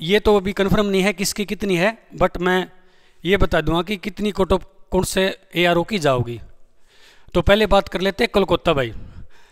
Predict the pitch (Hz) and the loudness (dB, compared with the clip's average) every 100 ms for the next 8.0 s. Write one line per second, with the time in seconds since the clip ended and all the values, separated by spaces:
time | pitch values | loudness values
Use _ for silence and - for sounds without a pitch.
0 | - 185 185 196 - 208 202 - - 196 | -4 -2 0 -2 2 4 4 0 -4 -4
1 | - 202 - 196 - 208 196 196 202 175 | 0 0 2 -2 2 0 2 -2 0 -2
2 | - 175 147 127 - - - - - - | -2 0 0 -2 -6 -8 -12 -20 -20 -20
3 | _ _ - - _ _ _ - - - | _ _ -20 -20 _ _ _ -20 -20 -20
4 | - 151 160 202 190 190 226 - - - | -14 0 2 4 2 2 0 -4 -20 -20
5 | - 165 202 208 202 185 185 202 175 143 | -2 0 2 4 4 2 2 2 2 0
6 | 160 185 180 190 - - - - 180 190 | -4 -2 -2 -4 -10 -20 -14 -4 -2 -2
7 | - 190 185 - 190 202 185 185 180 180 | -2 -2 -2 -2 -4 -2 -2 0 0 -2